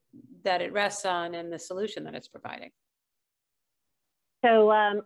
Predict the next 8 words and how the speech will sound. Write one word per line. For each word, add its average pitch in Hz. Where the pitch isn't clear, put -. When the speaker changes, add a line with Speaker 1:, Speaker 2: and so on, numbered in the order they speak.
Speaker 2:
ironically, 202
Aspira, 175
which 175
was 175
prior 175
name 170
was 160
Vermilion, 160